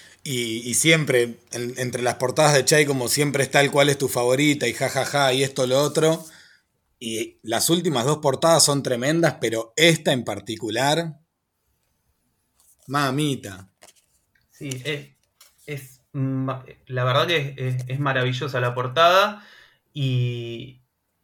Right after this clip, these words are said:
Speaker 2: y nada, hay, hay que, eh, hay que descubrir a, a Kaweke Emesi porque, eh,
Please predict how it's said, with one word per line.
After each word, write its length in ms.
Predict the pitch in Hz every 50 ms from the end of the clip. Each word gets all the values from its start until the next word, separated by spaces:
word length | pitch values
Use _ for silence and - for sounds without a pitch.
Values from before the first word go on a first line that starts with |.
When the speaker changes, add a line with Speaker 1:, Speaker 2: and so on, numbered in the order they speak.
| _ -
Speaker 2:
y 80 | 131 127
nada, 220 | 160 185 175 143
hay, 300 | 139 151 165 165 - _ -
hay 140 | 160 165 165
que, 540 | 180 175 170 160 151 147 139 131 131 - -
eh, 340 | 135 131 127 127 123 120 127
hay 140 | 143 151 151
que 140 | - 170 165
descubrir 600 | 147 131 127 - 135 135 143 143 160 170 170 160
a, 560 | 143 131 131 127 123 120 123 - - - _ -
a 160 | - 131 127
Kaweke 800 | 135 135 135 139 151 160 151 151 - 147 139 135 131 123 - 127
Emesi 520 | 123 127 139 156 151 - - - 175 151
porque, 840 | 139 - 123 117 117 - - 127 123 123 120 120 120 127 131 139 - _ _ _ _ _ _ _ _ _ -
eh, 520 | 127 123 120 117 113 113 110 - - _